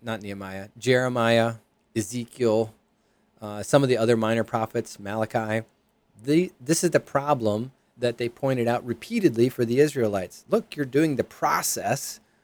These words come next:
but there's nothing behind that process. There's no heart involved in it."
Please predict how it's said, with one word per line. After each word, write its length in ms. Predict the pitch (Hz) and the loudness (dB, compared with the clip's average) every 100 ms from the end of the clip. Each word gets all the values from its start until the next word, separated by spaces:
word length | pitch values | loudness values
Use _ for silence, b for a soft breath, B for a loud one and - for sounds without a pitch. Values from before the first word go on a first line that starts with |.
| _ _ | _ _
but 120 | 117 | -4
there's 240 | 123 123 131 | -2 -2 0
nothing 540 | 143 151 147 139 117 _ _ _ _ _ _ _ | -2 0 -2 -4 -8 _ _ _ _ _ _ _
behind 540 | - - 143 151 147 | -2 -2 -4 -2 -2
that 140 | 127 - | -4 -4
process. 440 | - 127 - 113 | -4 -4 -6 -8
There's 180 | 117 - | -8 -6
no 60 | 127 | -8
heart 440 | - 143 143 - _ _ _ | 4 6 6 2 _ _ _
involved 760 | 127 113 104 120 131 120 - _ _ | -8 -6 -2 0 2 0 -4 _ _
in 160 | 135 | -2
it." 240 | 113 - | -2 -6